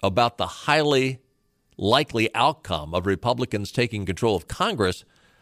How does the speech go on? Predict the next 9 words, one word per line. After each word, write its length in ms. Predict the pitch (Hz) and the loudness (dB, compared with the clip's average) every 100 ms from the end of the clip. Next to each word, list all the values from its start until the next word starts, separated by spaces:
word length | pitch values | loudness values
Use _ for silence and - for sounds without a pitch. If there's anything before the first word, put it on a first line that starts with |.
| _ _ - | _ _ -2
but, 200 | 131 - - _ | 0 0 -6 _
uh, 60 | - - | -14 -12
so 180 | - - - | -4 -2 -2
he 140 | 147 | -2
knows. 580 | 220 247 339 160 131 - - | 2 6 6 4 2 -10 -4
Now, 220 | 170 175 - | 0 0 0
I 80 | |
mean, 220 | 190 175 - | -2 -2 -4
historically, 840 | 147 - 262 196 127 87 87 98 | -8 -4 2 2 2 -4 -8 -10